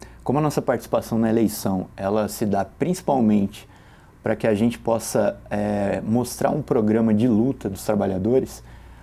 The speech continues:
a gente opta por uma, por questões mais gerais, porque essas questões, elas são únicas para, para toda a população brasileira, né?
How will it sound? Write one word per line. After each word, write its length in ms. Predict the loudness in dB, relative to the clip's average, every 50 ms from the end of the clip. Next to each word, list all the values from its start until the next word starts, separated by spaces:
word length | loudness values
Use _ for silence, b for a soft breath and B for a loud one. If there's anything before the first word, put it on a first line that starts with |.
| B B -2
a 60 | 0
gente 340 | 2 2 0 0 2 2 2
opta 320 | 2 2 0 -2 -2 -2
por 140 | 0 0 2
uma, 480 | 2 2 2 2 2 2 2 0 -2 -4 -4 0
por 120 | 0 2
questões 420 | 2 2 0 0 0 0 2 2 4
mais 240 | 2 2 2 2
gerais, 460 | 2 4 4 4 4 2 2 -2 -4 -6
porque 180 | -6 -4 -2 -2
essas 300 | -2 -2 -2 -4 -2 0
questões, 420 | 0 -2 0 -2 0 0 2 2
elas 200 | 2 0 0 -2
são 260 | -2 -2 -2 -2 -2 B B B B B B B -2
únicas 460 | 2 4 4 4 4 2 0 -2 0
para, 240 | 0 2 2 2 0 -2 -8 -20 -4
para 140 | 0 0 0
toda 240 | 2 2 2 2 2
a 40 | 2
população 520 | 0 0 2 2 2 2 2 2 2 4
brasileira, 560 | 4 4 4 4 4 4 4 4 2 0 -2 -8 -14 -10 -6
né? 200 | -2 -2 -2 -2